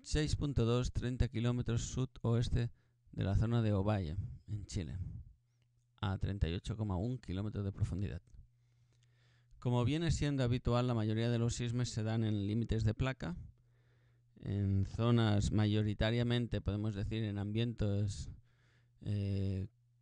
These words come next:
compresivos, de choque de placa, de subducción generalmente,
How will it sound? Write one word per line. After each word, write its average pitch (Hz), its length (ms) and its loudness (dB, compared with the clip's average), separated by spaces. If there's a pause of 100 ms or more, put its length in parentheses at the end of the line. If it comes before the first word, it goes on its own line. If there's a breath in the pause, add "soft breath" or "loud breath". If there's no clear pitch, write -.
(100)
compresivos, 113 880 0
de 104 280 -4
choque 117 300 -6
de 104 120 -6
placa, 135 600 -4 (460)
de 104 160 -4
subducción 117 640 -2
generalmente, 107 680 -4